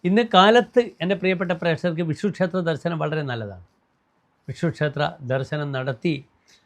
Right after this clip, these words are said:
അവിടെ വിഷുവിന് തുളസിമാല, പാൽപ്പായസം വഴിപാടായി സമർപ്പിക്കുക. വൈകിട്ട് ഉത്രട്ടാതി നക്ഷത്രമാണ്. അതിനാൽ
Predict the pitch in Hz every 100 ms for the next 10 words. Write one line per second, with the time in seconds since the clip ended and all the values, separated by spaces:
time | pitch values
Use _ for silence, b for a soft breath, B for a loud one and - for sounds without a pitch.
0 | - 127 143 147 139 127 131 170 160 139
1 | 139 151 151 147 131 127 143 139 139 127
2 | 127 135 135 135 131 120 117 123 120 120
3 | 110 _ _ _ - 131 170 196 185 143
4 | 208 202 220 233 214 - 185 180 147 113
5 | _ _ _ - 147 190 160